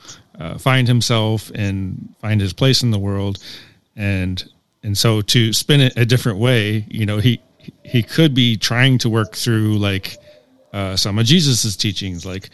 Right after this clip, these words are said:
love your enemy and stuff like that. But if you don't say it right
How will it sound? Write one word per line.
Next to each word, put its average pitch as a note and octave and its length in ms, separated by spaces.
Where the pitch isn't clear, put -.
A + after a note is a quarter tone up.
love C3+ 320
your C#3+ 160
enemy C3 580
and A2 120
stuff - 240
like A#2+ 160
that. A2+ 320
But A2+ 220
if C3 120
you C3+ 80
don't E3+ 220
say G3 260
it G#2 100
right G2+ 340